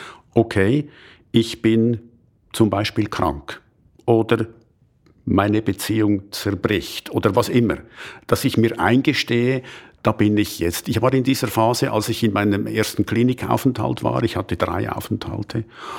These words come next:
Und beim ersten, als ich dann meine Nummer dreihundertfünfzehn bekam für den Tisch und für mein Postfach und für mein Zimmer,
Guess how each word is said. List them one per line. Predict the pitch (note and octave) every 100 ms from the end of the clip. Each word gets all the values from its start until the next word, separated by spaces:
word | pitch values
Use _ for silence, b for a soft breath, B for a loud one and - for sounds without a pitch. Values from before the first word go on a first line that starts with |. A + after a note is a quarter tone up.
| B B B
Und | - A2+
beim | A2+ A#2
ersten, | A#2+ B2+ E3+ - D#3+
als | D#3+ B2+ C3
ich | B2
dann | C3 B2
meine | A#2+ A#2
Nummer | A2+ B2+ C3+
dreihundertfünfzehn | A2 A2 A#2 A2+ G#2 G#2+ - D3+ F3 - D#3+
bekam | D3+ D3+ - D3
für | D3+ G#2
den | G2+ G2+
Tisch | - F3 - -
und | A2+ G#2
für | - A2 G#2+ - B B B
mein | - F#2+ G2
Postfach | - E3 - - - D3+ -
und | - A2
für | - A2 G#2+
mein | G#2+ G#2 G2 G2 G2 B B B B - F3+
Zimmer, | - C3+ D3